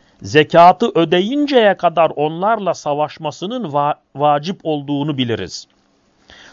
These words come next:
Daha önce kaydettiğimiz ayetler, hadisler ve daha nice başka deliller bunu gerektirdiği gibi Ebu Bekir radıyallahu anhu ile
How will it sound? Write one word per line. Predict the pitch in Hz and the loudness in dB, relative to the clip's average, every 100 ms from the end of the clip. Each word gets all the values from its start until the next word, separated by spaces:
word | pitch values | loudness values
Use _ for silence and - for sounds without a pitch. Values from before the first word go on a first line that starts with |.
| - | 2
Daha | - 226 294 | 4 6 6
önce | 254 220 | 4 0
kaydettiğimiz | 208 160 156 156 - 147 135 123 113 | 0 2 2 -2 -6 -6 -4 -6 0
ayetler, | 127 123 120 117 120 175 - _ _ | 2 2 0 -2 0 0 -4 _ _
hadisler | - 117 123 - 147 220 - _ - | -4 -2 -2 0 4 4 0 _ -2
ve | 131 127 | 0 2
daha | 185 208 202 - _ - | 2 4 4 2 _ -6
nice | 226 285 269 202 | -4 2 2 4
başka | 180 - 170 143 | 2 2 -4 -2
deliller | 151 190 220 202 120 - _ _ _ _ _ _ _ | -2 -4 -2 0 -2 -8 _ _ _ _ _ _ _
bunu | 127 135 226 254 | -8 -2 0 2
gerektirdiği | 190 160 151 - 131 113 147 214 | 2 2 0 -4 -6 -4 -6 -4
gibi | 226 220 302 - _ _ | -4 -2 -4 -6 _ _
Ebu | - 160 170 | 2 4 4
Bekir | 175 226 220 | 2 0 0
radıyallahu | 185 160 151 151 147 131 | 0 0 -2 0 0 0
anhu | 151 202 175 | -2 0 -2
ile | 151 135 107 | -2 -2 -4